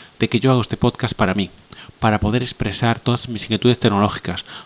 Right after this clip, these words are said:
para poder hablar de todo aquello que no puedo hablar en persona con, con mi círcu-, con mi círculo y para no marearle la cabeza a mi mujer principalmente. Bien, pues yo animo a todo aquello que,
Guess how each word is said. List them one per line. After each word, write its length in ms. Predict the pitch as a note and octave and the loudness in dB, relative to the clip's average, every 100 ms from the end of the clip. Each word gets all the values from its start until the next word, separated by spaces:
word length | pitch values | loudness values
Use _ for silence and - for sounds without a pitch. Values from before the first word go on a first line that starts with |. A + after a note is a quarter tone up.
| - | -2
para 280 | A#2 G#2+ G#2+ | 4 6 4
poder 240 | - A2+ C3 | 4 2 4
hablar 180 | C3+ B2 | 2 2
de 80 | |
todo 180 | - A#2+ | 2 2
aquello 320 | A#2 B2 A#2 | 4 2 2
que 140 | A2+ A2 | 0 0
no 100 | A2+ | 0
puedo 300 | A#2 A2+ G#2+ | 4 4 6
hablar 240 | G#2+ A2+ | 4 4
en 100 | G#2+ | 2
persona 460 | F#2+ - A#2 A2 G#2+ | 0 -2 -2 -2 0
con, 240 | G#2 G2 | 0 2
con 180 | A2+ G#2+ | 2 0
mi 80 | G#2 | 0
círcu-, 320 | - G2+ - - | -4 -8 -10 -2
con 160 | G#2+ | -2
mi 80 | G2+ | 0
círculo 400 | - G#2+ F#2+ F2+ - - - | -2 0 0 0 -4 -8 -4
y 80 | |
para 180 | - A2 | 0 0
no 120 | A#2 | 0
marearle 320 | A#2+ A2+ A2+ A2+ | -2 -2 -2 -2
la 100 | A2 | 0
cabeza 240 | A2 A2+ | -2 -2
a 40 | |
mi 60 | A2 | -6
mujer 300 | G#2+ - G#2+ | -6 -6 -8
principalmente. 720 | - G2 G#2+ G#2 G2 F#2+ - - - - - - - - | -8 -8 -4 -2 -4 -10 -14 -20 -20 -20 -20 -20 -20 -6
Bien, 240 | A2+ G2+ - - - | -2 -2 -6 -20 -6
pues 140 | A2+ | -2
yo 160 | A2 C#3 | 2 2
animo 280 | C3 A2+ G2+ | 2 -2 -2
a 40 | |
todo 140 | A#2+ B2+ | -2 -2
aquello 340 | - G#2 G2 | 0 0 0
que, 140 | - | -2